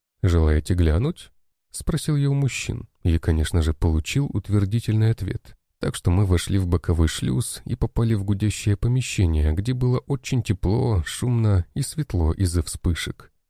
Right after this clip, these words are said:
«Это что, космический корабль?» спросил царь.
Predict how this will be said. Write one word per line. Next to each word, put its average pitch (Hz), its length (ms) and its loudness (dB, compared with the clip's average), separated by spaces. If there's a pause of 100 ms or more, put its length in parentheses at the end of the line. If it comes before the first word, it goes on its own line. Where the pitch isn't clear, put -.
«Это 85 460 -4 (200)
что, - 500 -4 (200)
космический - 840 -8
корабль?» 123 560 -2 (340)
спросил - 480 -4
царь. - 340 -6